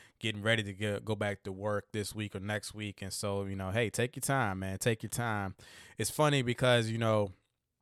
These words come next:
I've gotten to this space in my, I've turned thirty-five in October, and I've gotten to this space of New Year's and holidays. And I remember going through my professional career and, like, having to work certain holidays like this or be on the backside of,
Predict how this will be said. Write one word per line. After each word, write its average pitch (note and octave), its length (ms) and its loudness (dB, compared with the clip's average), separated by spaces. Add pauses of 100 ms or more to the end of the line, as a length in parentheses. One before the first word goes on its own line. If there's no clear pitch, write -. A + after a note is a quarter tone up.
(560)
I've A2 140 0
gotten A2+ 280 4
to B2+ 100 -2
this A2+ 160 -4
space A2+ 400 -2
in G#2 80 -4
my, G2+ 220 -2
I've G2 100 -10
turned A#2 260 0
thirty-five G#2 560 -2
in G2+ 120 -10
October, G2+ 580 -2
and G2+ 80 -4
I've F#2+ 160 -6
gotten G#2+ 220 0
to - 120 -8
this G2 160 -4
space G#2+ 460 -4
of F#2 140 -6
New G2+ 200 -4
Year's G2 640 -6 (520)
and G#2+ 220 -2
holidays. G#2+ 720 2
And G#2+ 100 -6
I G#2 120 0
remember C3+ 680 2 (580)
going C#3 280 0
through C#3 80 -4
my B2+ 80 -2
professional A#2+ 500 0
career A#2+ 460 4
and, G#2 100 -4
like, G#2 220 -4
having A2+ 380 0
to G#2+ 100 -6
work A#2 260 0
certain A#2 320 0
holidays A#2 540 0
like A#2 240 0
this A#2 360 -2
or G2+ 200 -4
be A2+ 160 -10
on G#2 220 -10
the F#2+ 80 -12
backside G#2+ 680 0
of, F#2+ 300 0